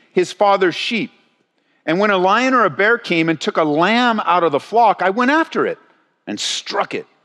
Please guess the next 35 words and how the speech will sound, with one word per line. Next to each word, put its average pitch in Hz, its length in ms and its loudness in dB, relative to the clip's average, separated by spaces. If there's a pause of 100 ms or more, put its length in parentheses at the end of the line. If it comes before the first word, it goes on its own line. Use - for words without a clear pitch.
(220)
and 139 160 -2
delivered 208 420 2
the 214 100 2
lamb 185 300 2
from 165 200 -4
its - 180 -4
mouth. 123 400 -2 (500)
And 127 140 -2
when 170 160 2
it 196 80 0
arose 196 360 2
against 214 380 -2
me, 175 140 -2
I 156 80 0
caught 202 280 0
it 196 60 -4
by 185 140 2
its 135 160 -4
beard 220 400 0
and 135 140 -2
struck - 440 -2
it 226 140 2
and 185 160 -4
killed 226 360 -2
it. 117 140 0 (800)
Your 175 240 2
servant," 185 600 0
verse 143 240 -2
thirty-six 147 560 -2
"has 143 160 -2
killed 208 400 0
both 160 200 2
lion 170 560 0
and 214 200 -2
bear, 127 400 0